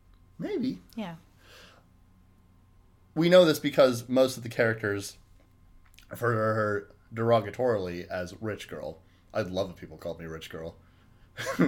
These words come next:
Speaker 2: I, I'm gonna start calling you rich girl.
Speaker 1: Sweet. When she calls her boyfriend, and her boyfriend says, "Why don't you come on over? Come on over." And she's like, "I'm not like you.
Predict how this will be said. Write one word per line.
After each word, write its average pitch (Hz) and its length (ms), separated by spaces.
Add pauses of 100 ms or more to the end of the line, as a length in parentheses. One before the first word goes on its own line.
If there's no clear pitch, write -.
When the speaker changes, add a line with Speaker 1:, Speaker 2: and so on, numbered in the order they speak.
(140)
Speaker 2:
I, 214 160
I'm 208 280
gonna 190 160
start - 240
calling 160 300
you 143 360 (280)
rich - 260
girl. - 220 (200)
Speaker 1:
Sweet. 127 880 (440)
When 123 120
she 117 80
calls 156 180
her 135 80
boyfriend, 113 380
and 104 80
her 104 60
boyfriend 104 420
says, 92 420
"Why 110 140
don't 107 180
you 113 60
come 110 200
on 107 220
over? 85 340 (240)
Come 127 220
on 139 260
over." 92 340 (640)
And 90 160
she's - 140
like, 98 140
"I'm 101 100
not 113 140
like 117 320
you. 87 260